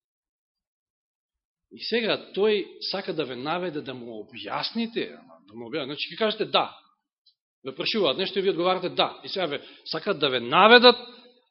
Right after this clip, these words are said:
да кажете плюс уште нешто, значи, образложение на тоа.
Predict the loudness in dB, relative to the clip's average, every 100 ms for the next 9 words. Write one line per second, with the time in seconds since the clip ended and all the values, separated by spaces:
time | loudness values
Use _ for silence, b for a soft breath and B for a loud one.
0 | _ -2 2 4 4 2 2 6 6 4
1 | 2 4 4 4 0 -2 -4 -4 -2 0
2 | 0 0 0 0 0 -2 -6